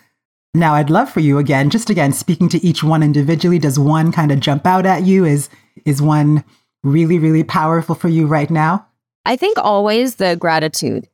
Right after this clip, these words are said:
Speaker 2: is very
Speaker 1: Mm.
Speaker 2: powerful. So I have a gratitude journal that I write in every day. That's been a practice that I've had for years.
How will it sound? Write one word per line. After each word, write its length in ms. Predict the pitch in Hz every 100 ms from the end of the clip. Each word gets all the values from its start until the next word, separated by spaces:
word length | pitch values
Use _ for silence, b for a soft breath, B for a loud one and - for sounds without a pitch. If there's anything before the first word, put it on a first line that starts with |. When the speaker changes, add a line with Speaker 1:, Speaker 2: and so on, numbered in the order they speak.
| _
Speaker 2:
is 240 | - 160 -
very 220 | 156 143
Speaker 1:
Mm. 40 |
Speaker 2:
powerful. 580 | - 143 143 135 82 -
So 240 | - 160
I 100 | 160
have 240 | 180 202 170
a 260 | 165 151
gratitude 520 | 160 208 220 226 233 208
journal 400 | 208 202 202 202
that 160 | 196
I 260 | 180 175 175
write 260 | 170 175
in 280 | 180 180 180
every 320 | - 180 180
day. 300 | 170 170 165
That's 220 | 170 151 -
been 140 | 165
a 60 | 160
practice 400 | 175 160 - -
that 100 | 160
I've 140 | 156
had 160 | 170 147
for 120 | 170
years. 520 | 147 156 151 156 -